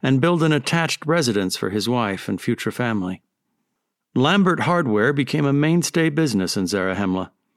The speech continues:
As the business prospered, Lincoln and Felicia secured a storefront on Main Street that allowed for expansion. Eventually, he turned the original store space into a living room and an extra bedroom.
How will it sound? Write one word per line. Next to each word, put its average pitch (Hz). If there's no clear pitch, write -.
As 151
the 151
business 151
prospered, 120
Lincoln 135
and 120
Felicia 123
secured 139
a 139
storefront 139
on 120
Main 165
Street 107
that 110
allowed 113
for 113
expansion. 110
Eventually, 139
he 147
turned 160
the 127
original 139
store 131
space 127
into 135
a -
living 147
room 143
and 135
an 131
extra 143
bedroom. 113